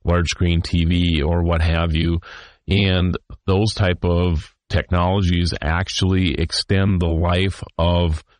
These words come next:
those electronics much more because of the conditioned power that they have, uh, coming out of them. So when you plug into your wall with, let's say, a refrigerator or your computer, um, you're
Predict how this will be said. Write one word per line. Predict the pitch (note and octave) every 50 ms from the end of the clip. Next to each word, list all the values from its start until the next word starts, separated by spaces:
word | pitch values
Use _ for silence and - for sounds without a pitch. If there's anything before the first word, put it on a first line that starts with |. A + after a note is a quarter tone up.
| _ _ _ _
those | F#2 F#2 E2+ F2
electronics | E2+ E2 E2 D#2+ - - - - C3 C#3+ C#3+ G#2+ F2 E2 - - - -
much | G2 G2 F#2+ F2+ E2 - -
more | - F#2 F2+ F2 F2+ F2+ F2
because | D2+ D#2+ D#2+ - - F2+ F2 F2 F2
of | F#2 F2 E2+
the | F2 F#2
conditioned | F2 - - F#2 G2 F#2+ E2+ B2+ D#3 D#3+ - - C3+ G#2+ G2 F2+ E2+ -
power | - - - D#2+ D#2 D2+ D2 C#2+ B1 A#1+ A#1+ - - _ _ _ _ _ _ _ -
that | E2+ E2 -
they | F2 F2
have, | E2 D2+ E2 F2 F2 E2+ E2+ F2 F2 E2+ D#2+ D#2 -
uh, | C2+ A#1+ D#2+ E2+ E2+ E2+ E2+ -
coming | - F#2 F2+ F#2 F#2
out | F#2 G2+ G#2+
of | G#2 F#2
them. | F2+ E2+ E2 E2+
So | - - G#2+ G2 G2 G2 E2 - - - - - - _ _ -
when | G2+ G#2+ G#2
you | G#2+ G#2+ G2 F2
plug | - - C#3 D3 E3 E3+
into | D3+ C3+ C3 - - A2
your | F#2+ F#2
wall | F2 F2 E2 E2 E2+ F2 F2 F2 E2+ E2+ F2 F2+ F2 D#2 - _ _ _ _ _ _ _ - -
with, | - D#2+ F#2 F#2+ F#2 - -
let's | F#2 F#2 F#2+ -
say, | - F#2+ F#2
a | F2+
refrigerator | F2 F2 F2+ E2+ - - E2 D2+ D2+ C#2+ B1+ C2+ D#2 D#2+ C#2+ C#2+
or | D2+ F2 F2+
your | F2+ F#2
computer, | - F2+ E2 - - - D#2+ C2 - G1+ G1+ E2+ - - _ _ _ _ _ _ _ _ -
um, | - D#2+ E2 F2 D#2 C2+ B1+ G1+ G1+ - - _ _ _ _ _ _ _
you're | - F2+ F#2 F2 E2+ F2 F2+ F2 F2 F2 F2 F2 F2 F2 F2 E2+ D#2+ -